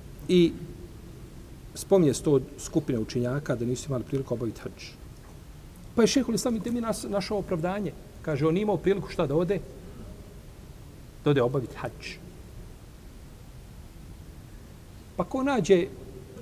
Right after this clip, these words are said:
ovaj, učenjaku opravdanje za grešku koju je upao, taj će čuvat svoj jezik od, od islamskih učenjaka.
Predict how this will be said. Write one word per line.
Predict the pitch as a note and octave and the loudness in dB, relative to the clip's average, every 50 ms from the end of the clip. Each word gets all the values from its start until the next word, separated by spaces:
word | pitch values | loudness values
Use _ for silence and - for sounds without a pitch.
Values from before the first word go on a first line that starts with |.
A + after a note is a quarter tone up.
| - - | -2 4
ovaj, | D3+ C#3 C3+ C#3 B2 A#2+ A#2+ - - - - - - - - - - - - - - - - - - - - | 4 6 6 6 4 4 0 -2 -6 -10 -16 -16 -16 -16 -16 -16 -16 -16 -16 -16 -16 -16 -16 -16 -8 -2 0
učenjaku | G3 D3+ - F3+ D#3 D#3 D#3 E3 G3 A3 G#3 - - E3 - - - | 0 4 6 6 6 6 6 4 2 0 0 -2 -2 -2 -2 -2 -4
opravdanje | - - - D#3+ D#3 C3+ C3+ C3 C#3 D3 D#3 E3+ F#3 G#3 G#3+ G#3 F#3 - - - - - - - - - - - - - - - - - - - - - - - - | -4 2 4 6 6 6 6 6 4 4 6 6 6 6 6 4 4 0 -4 -10 -14 -14 -14 -14 -14 -16 -16 -16 -16 -16 -16 -16 -16 -16 -16 -16 -14 -14 -10 -6 0
za | C#3+ A#2+ D#3 D3 | 4 8 8 8
grešku | C#3+ F#3 G3+ G3 - - - D#3 | 10 10 8 8 6 6 2 4
koju | - - E3 E3 | 8 10 10 10
je | D3 | 10
upao, | C#3+ C#3+ - - C3 A2 F#2+ - - - - - - - - - - - - - - - - - | 10 8 6 4 2 2 2 -6 -10 -14 -14 -14 -14 -14 -14 -14 -14 -16 -16 -18 -18 -18 -6 -2
taj | - D#3+ | 0 0
će | D3 - | 0 0
čuvat | - - D#3+ E3 D3 | 0 2 2 2 2
svoj | D3+ - E3 C#3+ B2+ | 2 2 2 4 4
jezik | C3 B2 A#2+ - - | 2 2 0 -2 -2
od, | C3 A2 - - - - - - - - - - - - - - - - - - - - - - - - - - - - - - - - - - - - - - - - - - - - - | -4 -4 -4 -10 -14 -16 -14 -14 -14 -14 -14 -16 -16 -16 -16 -16 -16 -14 -14 -14 -14 -14 -14 -16 -16 -16 -16 -16 -16 -16 -16 -16 -14 -14 -14 -14 -14 -14 -14 -16 -16 -16 -16 -16 -16 -10 -4
od | - C3+ | -2 0
islamskih | C3+ C3+ - C#3 A#2 - A#2+ - | 2 2 2 0 -2 -2 -6 -6
učenjaka. | - B2 G#2 - - - | -6 -6 -8 -8 -12 -14